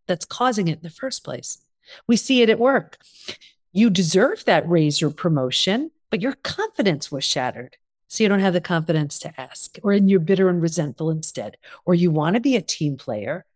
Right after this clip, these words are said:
collaborative partner, but the person you trusted the most proved untrustworthy. How can you trust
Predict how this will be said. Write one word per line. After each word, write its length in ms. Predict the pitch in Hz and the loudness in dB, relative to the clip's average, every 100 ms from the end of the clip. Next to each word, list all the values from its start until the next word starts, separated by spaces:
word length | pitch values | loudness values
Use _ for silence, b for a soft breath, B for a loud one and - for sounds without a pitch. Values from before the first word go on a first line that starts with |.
| _ _ - | _ _ -4
collaborative 600 | 185 156 143 147 135 - | 0 2 0 -4 -12 -6
partner, 280 | 160 147 151 | -4 -2 -2
but 140 | 226 | -2
the 80 | - | -2
person 360 | - 269 254 | -2 -2 0
you 140 | 254 349 | 0 -2
trusted 480 | - 262 - 262 196 | 0 -4 0 0 2
the 80 | |
most 640 | 220 247 427 226 - - - B B _ | 2 4 2 0 -4 -12 -14 B B _
proved 300 | - 196 170 | 0 2 4
untrustworthy. 800 | 170 160 - 151 - 165 151 160 | 2 0 -2 -2 -2 -4 -4 -6
How 200 | - 392 | -8 -8
can 180 | - 359 | -6 -4
you 120 | 349 | -4
trust 480 | - 311 311 - | -4 -6 -6 -12